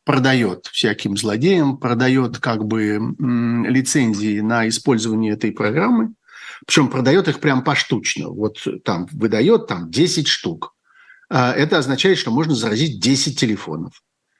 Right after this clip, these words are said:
у десяти человек. А вот этим продали двадцать штук. Значит, можно заражи-, заразить двадцать телефонов. Это стоит адские совершенно деньги, но тираны, злодеи, диктаторы и, э, всякие фюреры и фараоны не жалеют денег на то, чтобы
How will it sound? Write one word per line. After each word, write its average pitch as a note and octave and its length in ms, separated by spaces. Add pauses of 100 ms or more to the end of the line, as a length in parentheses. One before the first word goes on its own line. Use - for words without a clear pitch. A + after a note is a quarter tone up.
(120)
у G#2 100
десяти G#2+ 360
человек. F#2 560
А A2+ 140
вот C#3 200
этим G#3 300
продали D3 360
двадцать G2+ 460
штук. - 380
Значит, G2 460
можно D#3 400
заражи-, G#2+ 420
заразить A2+ 460
двадцать A#2+ 440
телефонов. A#2 440
Это E3 140
стоит D3+ 300
адские G#2+ 440
совершенно - 420
деньги, A3+ 400
но D#3 240
тираны, D#3+ 640 (720)
злодеи, C#3 580
диктаторы C#3+ 1000
и, B2 340 (120)
э, A#2+ 260
всякие A#2+ 540
фюреры E3+ 520
и C3 220
фараоны E3+ 640
не D3 160
жалеют A#2+ 440
денег F#2+ 360
на A2 120
то, A#2 140
чтобы G#2 380